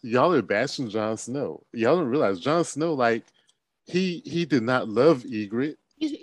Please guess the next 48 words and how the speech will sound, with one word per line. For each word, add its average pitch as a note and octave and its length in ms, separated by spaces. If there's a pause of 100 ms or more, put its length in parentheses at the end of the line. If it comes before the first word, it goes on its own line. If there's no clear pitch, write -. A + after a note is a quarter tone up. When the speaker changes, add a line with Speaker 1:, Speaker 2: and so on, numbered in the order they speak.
(140)
Speaker 1:
He G3+ 60
didn't A#2+ 300
Speaker 2:
he F#2+ 80
said G2 100
Speaker 1:
love G#3 160
Speaker 2:
what B3 160
now? F4+ 180
Speaker 1:
Ygritte. - 260
He - 160
didn't G2+ 340
love, G2 440 (380)
um, G#2 420
Speaker 2:
What E3 140
did F4 140
he A#2 60
s-, C#3+ 160
Speaker 1:
Daenerys. - 40
Speaker 2:
what? F#4 260
Speaker 1:
He F3+ 100
Speaker 2:
Huh? F3 120
Speaker 1:
was B2+ 180
using D#3 420
them. F2 220 (380)
He E3 160
was C#3+ 260
manipulating B2+ 840
them." F2+ 240 (400)
And D#3+ 180 (140)
everyone G#3+ 480
is - 140
Speaker 2:
heck? - 80
Speaker 1:
like, C3 340 (200)
"Wait, F#2 300 (180)
what? D#2+ 360
<laughs> - 80 (500)
Speaker 2:
Wow. G3+ 180
Speaker 1:
What G3+ 140
is - 180
wrong C#4+ 160
Speaker 2:
Okay. C#4 200 (160)
Speaker 1:
with C4+ 100
you?" A2 160 (140)
Speaker 2:
Wow. A#3+ 280
Speaker 1:
<laughs> E3+ 40
It D3+ 140
Speaker 2:
Okay. C#4+ 280
Speaker 1:
was D3+ 300
funny. D#3 340